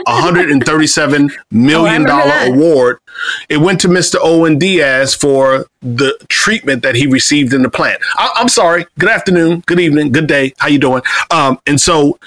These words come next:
Speaker 1: Hi. Hi. Nice, nice
Speaker 2: I,
Speaker 1: to see you.
Speaker 2: I
Speaker 1: Yeah.
Speaker 2: actually, no, let me tell you, I actually, th-, there's this saying in the community. I'm gonna let you in on a little secret.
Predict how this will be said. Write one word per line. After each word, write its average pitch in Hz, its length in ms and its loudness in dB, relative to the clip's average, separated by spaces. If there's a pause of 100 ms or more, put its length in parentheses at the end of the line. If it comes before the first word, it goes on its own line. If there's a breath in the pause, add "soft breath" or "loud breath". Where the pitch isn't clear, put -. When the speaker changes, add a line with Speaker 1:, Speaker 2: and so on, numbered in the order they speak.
(340 loud breath)
Speaker 1:
Hi. 349 320 -2
Hi. 320 220 -2
Nice, - 120 -16 (100)
nice 254 260 -4
Speaker 2:
I, 262 60 -2 (120)
Speaker 1:
to - 60 -4
see 302 140 0
you. 156 60 2
Speaker 2:
I 208 120 0
Speaker 1:
Yeah. 226 180 -2
Speaker 2:
actually, 202 720 0
no, 214 180 2
let 202 100 2
me 233 80 2
tell 226 220 0
you, 120 160 -2
I 175 240 -2
actually, 180 720 0 (120)
th-, 143 200 -2
there's 185 260 0
this 202 180 0
saying 196 320 0
in 156 100 2
the 147 60 0
community. 131 560 0 (1000 loud breath)
I'm 139 80 -2
gonna 160 100 0
let 175 160 0
you 185 100 2
in 170 100 2
on 156 80 2
a - 20 2
little 147 180 4
secret. - 420 -2